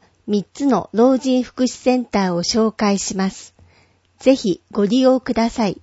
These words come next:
なお、六十歳未満の人や、市外在住の人も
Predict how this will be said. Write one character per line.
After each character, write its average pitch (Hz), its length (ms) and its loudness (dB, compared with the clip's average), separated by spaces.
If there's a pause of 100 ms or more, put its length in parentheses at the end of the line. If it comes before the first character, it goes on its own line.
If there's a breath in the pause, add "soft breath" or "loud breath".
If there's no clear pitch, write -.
(880)
な 226 240 2
お、 170 160 -6 (320 soft breath)
六 220 300 0
十 285 180 0
歳 262 360 0
未 277 160 2
満 233 280 0
の 175 80 -4
人 202 220 -4
や、 175 260 0 (360 soft breath)
市 - 220 -6
外 214 280 2
在 233 280 0
住 233 260 0
の 226 120 0
人 220 220 -4
も 180 240 -4